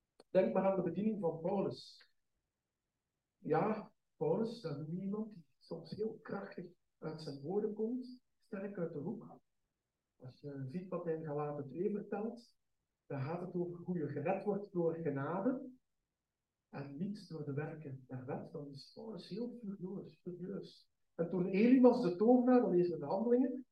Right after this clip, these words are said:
de proconsul van het geloof wou afbrengen, dan werd Paulus wel heel krachtig. Hij trad bijzonder krachtig op. Maar desondanks die krachtige taal van Paulus, zijn soms krachtige optreden,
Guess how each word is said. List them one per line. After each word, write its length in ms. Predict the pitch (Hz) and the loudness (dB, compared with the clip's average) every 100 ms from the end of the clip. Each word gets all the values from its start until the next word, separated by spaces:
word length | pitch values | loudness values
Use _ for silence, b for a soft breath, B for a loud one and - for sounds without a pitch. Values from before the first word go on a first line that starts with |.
| - | -6
de 140 | 165 | -6
proconsul 800 | 156 214 269 247 220 - 233 226 | -2 4 4 4 -2 -2 -2 -2
van 140 | 190 | -2
het 140 | 165 - | -4 -4
geloof 400 | 156 208 302 - | 0 2 2 6
wou 320 | 247 240 240 | 6 8 4
afbrengen, 540 | 240 208 214 220 - - - | 2 0 0 0 -4 -16 -6
dan 160 | 180 | -4
werd 240 | 170 160 - | -4 -6 -4
Paulus 580 | 226 247 226 - - - | 0 2 2 -4 -12 -10
wel 280 | 180 202 175 | -4 -2 -2
heel 460 | 143 240 214 165 | -2 -2 -2 -6
krachtig. 460 | - 180 - - - _ _ _ _ _ _ _ | -10 -14 -14 -18 -20 _ _ _ _ _ _ _
Hij 160 | - 131 | -16 -14
trad 280 | - 220 226 | -6 -4 -4
bijzonder 440 | 175 175 214 190 - | -6 -8 -6 -8 -10
krachtig 360 | - - - 147 | -12 -14 -16 -14
op. 160 | 175 _ _ _ _ _ _ _ _ _ _ | -16 _ _ _ _ _ _ _ _ _ _
Maar 300 | 147 147 - | -8 -8 -6
desondanks 960 | - 254 262 254 233 202 - - - _ _ _ _ _ | 0 2 2 0 0 -2 -8 -14 -20 _ _ _ _ _
die 120 | - - | -20 -6
krachtige 500 | 220 214 - 208 - | -6 -4 -6 -8 -8
taal 280 | 196 208 214 | -8 -8 -8
van 180 | 202 | -8
Paulus, 560 | 202 185 196 - - - _ _ | -8 -8 -8 -12 -18 -20 _ _
zijn 220 | 165 160 | -8 -6
soms 340 | 160 - - - | -8 -12 -14 -10
krachtige 380 | - - - 170 | -10 -10 -12 -10
optreden, 640 | - - 175 175 180 - | -10 -12 -10 -8 -10 -16